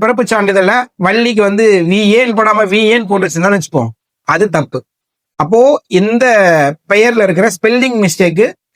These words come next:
கண்டிப்பா அக்செப்ட் பண்ணிக்க மாட்டாங்க. மற்றபடி பெயர் வந்து பெருசா இருக்கு, அப்பாவோட பேரோட சேர்ந்துருக்கு, ஆனா ஆதார் அட்டைப்படியோ இல்ல பர்த் சர்டிபிகேட் படியோ, ஆஹ்,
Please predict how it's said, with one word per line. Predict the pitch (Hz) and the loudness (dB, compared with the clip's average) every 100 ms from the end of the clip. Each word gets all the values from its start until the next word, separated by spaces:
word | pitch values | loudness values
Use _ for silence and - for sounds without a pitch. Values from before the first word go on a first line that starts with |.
| _ _ | _ _
கண்டிப்பா | 175 196 208 208 | -2 0 0 -2
அக்செப்ட் | 185 208 190 | -2 -4 -2
பண்ணிக்க | 175 156 | 0 0
மாட்டாங்க. | 139 135 135 233 - _ _ - | 0 -2 -2 -4 -6 _ _ -4
மற்றபடி | 180 240 240 254 - | -2 0 0 -2 -2
பெயர் | 226 262 254 220 | 0 2 2 2
வந்து | 208 226 | 2 2
பெருசா | 208 240 233 254 | 2 0 0 0
இருக்கு, | 190 151 147 135 _ 156 | 0 0 0 -2 _ -6
அப்பாவோட | 156 233 214 190 | 0 0 0 0
பேரோட | 185 202 190 | 0 0 0
சேர்ந்துருக்கு, | 185 175 143 147 143 _ _ _ - | 0 0 -2 -2 -4 _ _ _ -4
ஆனா | 196 254 294 247 _ _ _ - | -2 0 -2 -4 _ _ _ -4
ஆதார் | 170 226 254 247 240 | -2 0 0 0 0
அட்டைப்படியோ | 214 233 202 202 208 269 262 | 0 -2 0 0 2 2 2
இல்ல | 214 | 2
பர்த் | 208 202 - | 2 0 0
சர்டிபிகேட் | 220 208 202 175 | -2 0 -2 0
படியோ, | 185 202 277 285 _ _ _ _ _ | 2 2 0 -4 _ _ _ _ _
ஆஹ், | - 220 196 190 | -4 0 2 4